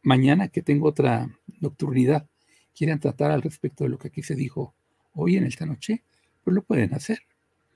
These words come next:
Nada más tómenlo en cuenta para mañana, si van a hacerme el favor de ver esta nocturnidad que diario hago. La de mañana tocaría.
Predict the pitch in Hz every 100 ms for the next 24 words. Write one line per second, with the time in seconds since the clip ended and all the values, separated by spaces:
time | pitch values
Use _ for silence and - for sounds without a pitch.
0 | _ _ - 165 147 - 139 127 139 -
1 | 151 202 139 107 113 120 180 156 - 147
2 | 151 131 156 127 127 123 120 120 160 180
3 | _ _ _ _ _ - - 160 143 151
4 | 135 123 113 131 - 139 110 104 117 123
5 | 127 139 160 107 _ _ _ _ _ -
6 | 120 110 113 139 147 - _ _ _ -
7 | - 76 -